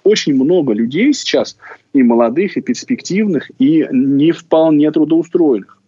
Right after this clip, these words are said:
Вот вкладываясь вот в этот ресурс, прямо, ну, то есть именно головой вкладываясь, ресурсами, Всероссийское общество слепых могло бы через годы, через пять-десять лет получить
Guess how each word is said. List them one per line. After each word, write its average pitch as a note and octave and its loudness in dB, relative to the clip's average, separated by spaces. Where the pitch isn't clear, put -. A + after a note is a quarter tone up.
Вот B2+ 0
вкладываясь D3+ -2
вот B2+ -2
в C3 -4
этот C#3+ -4
ресурс, A#3 -4
прямо, C3 -2
ну, C#3+ -2
то B2+ -2
есть - -8
именно D3 0
головой C3+ 0
вкладываясь, G2 -4
ресурсами, C3+ -2
Всероссийское E3 -2
общество D#3+ -4
слепых A#3+ -2
могло D3+ 2
бы C3+ -6
через D3 2
годы, B2 0
через D3+ 0
пять-десять B2 -2
лет G#2+ -6
получить C3+ -2